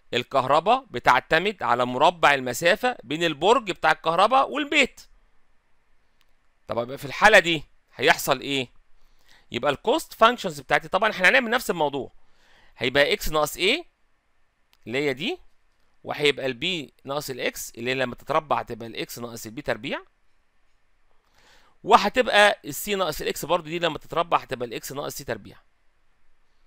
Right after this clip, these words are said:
وهروح كاتب الكوست فانكشنز بتاعتي اللي هي فوق دي اللي هي بتساوي الاكس ناقص اي تربيع زائد الاكس ناقص بي تربيع زائد الاكس ناقص سي تربيع.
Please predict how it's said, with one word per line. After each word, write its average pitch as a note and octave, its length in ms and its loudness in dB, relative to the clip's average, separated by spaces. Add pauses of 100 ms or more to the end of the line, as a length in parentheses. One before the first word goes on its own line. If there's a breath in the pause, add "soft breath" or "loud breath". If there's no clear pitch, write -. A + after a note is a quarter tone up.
(420 soft breath)
وهروح C4+ 320 6
كاتب A#3 360 0
الكوست - 360 -6
فانكشنز G3+ 500 0
بتاعتي B3 280 0
اللي F#3+ 120 -4
هي F3+ 80 0
فوق F3+ 200 -2
دي F#3+ 200 -8
اللي D#3+ 200 0
هي E3 60 2
بتساوي E3+ 500 -4 (320 soft breath)
الاكس D#3+ 360 -6
ناقص D3+ 200 -2
اي - 80 -10
تربيع D3+ 460 -4
زائد B2 240 -6
الاكس C#3+ 260 -12
ناقص B2+ 220 -10
بي D#3 100 -14
تربيع D#3 400 -4
زائد D#3+ 320 0
الاكس C3+ 320 -10
ناقص C3+ 200 -10
سي C#3 80 -14
تربيع. G2+ 300 -14